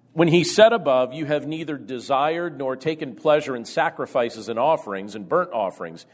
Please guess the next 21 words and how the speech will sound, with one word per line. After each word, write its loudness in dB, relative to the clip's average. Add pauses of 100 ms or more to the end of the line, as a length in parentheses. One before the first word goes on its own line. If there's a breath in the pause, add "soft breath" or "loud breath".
(180 soft breath)
and -10
sin 2
offerings. -4
These -4
are -4
offered -2
according -8
to -12
the -8
law." -2 (280 loud breath)
Then 2
he -4
added, 2
"Behold, -2
I 0
have -6
come -6
to -10
do -12
your -10
will." -8